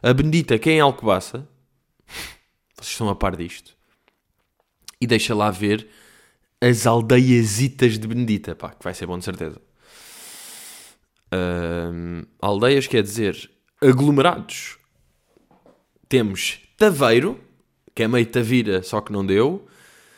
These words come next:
Riba Fria, que é o Ribatejo, mas de lado. Algarão, que é Algueirão, que também não deu.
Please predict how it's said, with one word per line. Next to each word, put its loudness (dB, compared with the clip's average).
Riba 4
Fria, 2
que -4
é 6
o 6
Ribatejo, 2
mas -4
de -8
lado. 0
Algarão, 6
que -2
é 0
Algueirão, 4
que -12
também 2
não 2
deu. 4